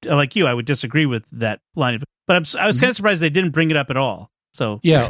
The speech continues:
Speaker 2: well, the di-, the difference is Data is portraying, is performing a useful function on the ship, and these things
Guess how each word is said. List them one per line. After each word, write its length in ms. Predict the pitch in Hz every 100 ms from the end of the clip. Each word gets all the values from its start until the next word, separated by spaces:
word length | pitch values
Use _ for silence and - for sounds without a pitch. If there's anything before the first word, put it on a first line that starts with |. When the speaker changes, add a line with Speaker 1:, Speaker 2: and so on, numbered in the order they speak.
| 143
Speaker 2:
well, 140 | 139
the 120 | 135
di-, 140 | 135 131
the 120 | 131
difference 380 | 139 185 190 139
is 160 | 120 107
Data 440 | 135 143 156 117
is 220 | 104 110
portraying, 600 | - 120 104 123 117 110 110
is 300 | 104 101 - -
performing 540 | 104 - 180 139 104
a 20 |
useful 400 | 98 113 120 -
function 400 | 98 135 165 -
on 140 | 110 98
the 80 | 92
ship, 340 | - 98 95 -
and 200 | 113 110
these 280 | 139 135
things 400 | - 127 117 107